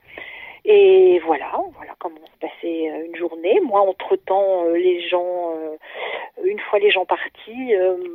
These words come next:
le gros de mon travail, c'était de trouver, euh, le ravitaillement et tout ce dont on avait besoin pour la maison. Et ça, ça pouvait me prendre un temps, euh,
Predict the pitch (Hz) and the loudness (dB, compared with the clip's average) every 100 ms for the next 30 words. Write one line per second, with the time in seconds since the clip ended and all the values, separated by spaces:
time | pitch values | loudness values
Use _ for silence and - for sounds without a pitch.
0 | 180 190 190 190 262 220 208 - 190 196 | -2 0 2 2 2 0 -8 -4 0 0
1 | 240 214 - - 240 196 220 - - 185 | 0 -2 -2 0 0 2 -2 -2 -8 -6
2 | 180 202 233 190 165 - - - 233 269 | 0 0 2 0 0 -6 -14 -6 2 2
3 | - 240 226 - 196 190 170 175 175 _ | 2 -4 -6 -2 -2 -2 -6 -8 -8 _
4 | _ _ 403 - - - - 254 180 - | _ _ -8 -8 -6 -6 -6 -8 -10 -16
5 | - - 190 165 175 165 196 190 180 160 | -16 -6 -4 -4 -6 -8 -10 -10 -10 -10
6 | 165 185 226 - - - - 370 381 359 | -12 -12 -12 -12 -14 -12 -10 -8 -6 -8
7 | - - 208 180 170 - 220 208 | -8 -10 -8 -10 -6 0 0 0